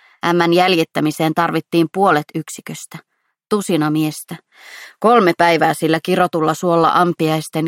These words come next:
käärmeiden ja hämähäkkien keskellä. Polvia myöten mudassa ja sammaleessa ja ties missä muussa paskassa. Sitten se melkein livahti meiltä eilisen pimeän turvin. Poskelleni läjähtää sylkiklimppi.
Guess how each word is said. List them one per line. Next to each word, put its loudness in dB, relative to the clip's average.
käärmeiden 0
ja 2
hämähäkkien -2
keskellä. -8
Polvia 2
myöten 2
mudassa 0
ja 0
sammaleessa 0
ja 0
ties -2
missä -2
muussa -4
paskassa. -10
Sitten -2
se -2
melkein 2
livahti 2
meiltä 0
eilisen 0
pimeän 0
turvin. -10
Poskelleni -4
läjähtää -6
sylkiklimppi. -10